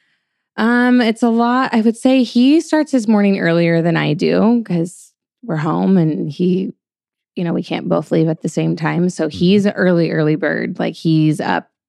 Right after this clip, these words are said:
Speaker 1: really early to go get his
Speaker 2: What's re-,
Speaker 1: hour.
Speaker 2: what's really early?
Speaker 1: Well, you're a f-, you are a
Speaker 2: No, I'm
Speaker 1: farmer.
Speaker 2: not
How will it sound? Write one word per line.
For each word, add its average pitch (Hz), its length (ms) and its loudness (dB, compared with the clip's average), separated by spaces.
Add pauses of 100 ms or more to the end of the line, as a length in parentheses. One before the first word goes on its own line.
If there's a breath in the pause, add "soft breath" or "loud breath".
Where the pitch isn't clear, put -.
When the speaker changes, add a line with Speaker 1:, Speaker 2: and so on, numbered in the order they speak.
(360)
Speaker 1:
really 147 260 -2
early 110 280 -4
to - 120 -8
go 147 160 0
get 139 140 -4
his 147 240 -2
Speaker 2:
What's 156 100 -6
re-, - 60 -2
Speaker 1:
hour. 143 340 0
Speaker 2:
what's 101 180 -2
really 87 220 -2
early? 76 300 -8 (480)
Speaker 1:
Well, 196 280 4
you're 190 200 2
a 185 60 -2
f-, - 140 -20 (120)
you 180 360 2 (120)
are 175 200 0
a - 40 2
Speaker 2:
No, 120 80 2
I'm 110 200 2
Speaker 1:
farmer. - 0 -
Speaker 2:
not 120 160 4